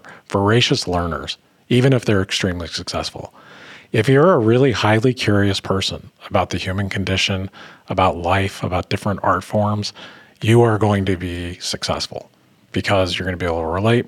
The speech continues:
more. You're going to be happier. You know, there, it's a big world. So learning about it and exploring and, and,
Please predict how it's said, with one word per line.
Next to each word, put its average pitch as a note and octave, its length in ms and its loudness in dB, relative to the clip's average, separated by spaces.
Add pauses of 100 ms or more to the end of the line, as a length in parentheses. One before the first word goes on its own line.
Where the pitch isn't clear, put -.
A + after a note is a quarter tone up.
(120)
more. G#2+ 320 4 (440)
You're F#2+ 180 0
going F#2+ 260 0
to F#2+ 80 -4
be F2+ 140 -4
happier. F#2+ 580 -2 (220)
You G#2 100 -2
know, G2 160 2
there, F#2+ 140 0
it's - 240 -8
a G#2+ 40 -2
big B2 220 0
world. F#2+ 340 2
So F2 200 -4
learning G2+ 340 0
about F#2+ 300 0
it F#2+ 240 -6
and - 80 -10
exploring F2+ 720 -4
and, D#2+ 260 -12 (300)
and, F2 300 -4